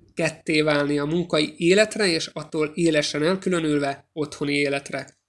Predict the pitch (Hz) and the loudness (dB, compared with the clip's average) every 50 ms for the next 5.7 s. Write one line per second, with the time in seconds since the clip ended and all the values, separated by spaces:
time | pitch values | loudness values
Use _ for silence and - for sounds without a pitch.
0 | _ - - _ _ _ _ - - 170 185 233 214 175 151 143 - - 180 208 | _ -20 -20 _ _ _ _ -4 0 2 4 4 4 4 2 2 0 0 0 0
1 | 196 170 170 220 240 - - 170 160 160 165 170 180 170 - - - 185 175 220 | 0 2 0 0 -2 0 0 2 2 2 2 2 0 0 -4 -8 -10 -6 -4 -2
2 | 254 269 254 202 156 151 - 147 - 160 151 147 139 151 135 135 131 139 139 135 | 0 0 2 2 0 0 -2 -4 -2 0 0 0 0 -2 -4 -4 -4 -4 -6 -6
3 | - - 131 131 135 165 185 185 - 175 156 147 - - 175 180 175 - - 185 | -6 -6 -6 -6 -4 -6 -6 -4 -4 -4 -4 -4 -2 0 2 2 2 2 0 0
4 | 190 185 175 165 151 151 147 143 143 139 143 139 135 - - 160 147 143 143 - | 2 2 2 0 0 0 -2 -2 -2 -2 -4 -4 -6 -6 -6 -4 -4 -4 -4 -6
5 | - 151 147 147 - 160 160 156 - - 190 190 190 | -4 -4 -4 -4 -4 -4 -4 -4 -2 -2 -2 -2 -2